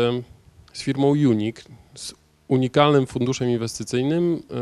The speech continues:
e, zrzeszającym inżynierów działających w konkretnych branżach. W, e, o tych branżach za chwilę. E, spowodowało to, że tak naprawdę mamy jako fundusz, jako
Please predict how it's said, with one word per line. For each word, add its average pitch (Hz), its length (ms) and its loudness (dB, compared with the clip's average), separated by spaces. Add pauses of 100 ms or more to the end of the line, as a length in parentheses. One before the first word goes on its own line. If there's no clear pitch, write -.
(100)
e, 120 40 -2
zrzeszającym 127 680 -2
inżynierów 127 480 0
działających 120 480 0
w - 40 -20
konkretnych 117 440 -4
branżach. 104 540 -8 (1400)
W, - 160 -10
e, 117 420 0 (100)
o 123 80 -2
tych 120 140 -6
branżach 110 340 -2
za 107 80 -4
chwilę. 113 420 -4 (1400)
E, 131 360 2 (1600)
spowodowało 135 760 2
to, 127 480 2 (120)
że 123 140 -6
tak 123 180 -2
naprawdę 131 420 0
mamy 135 320 4
jako 120 240 0
fundusz, 123 760 0
jako 117 640 -2